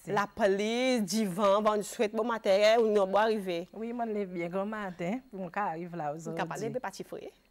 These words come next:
Speaker 2: Non.
Speaker 1: <laughs> Amitié?
Speaker 2: Oui, oui.
Speaker 1: Miss Beryl, justement, on entend mon causer et nous gagnons un, un petit causer. Et puis, auparavant,
Speaker 2: Mhm.
Speaker 1: bien sûr, nous pouvons causer un petit peu, ben,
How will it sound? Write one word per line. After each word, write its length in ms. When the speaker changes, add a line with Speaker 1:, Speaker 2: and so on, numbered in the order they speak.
Speaker 2:
Non. 320
Speaker 1:
<laughs> 220
Amitié? 500
Speaker 2:
Oui, 280
oui. 180
Speaker 1:
Miss 140
Beryl, 300
justement, 500
on 240
entend 200
mon 220
causer 440
et 60
nous 200
gagnons 260
un, 60
un 80
petit 240
causer. 380
Et 40
puis, 240
auparavant, 760
Speaker 2:
Mhm. 280
Speaker 1:
bien 140
sûr, 220
nous 80
pouvons 100
causer 240
un 80
petit 160
peu, 160
ben, 260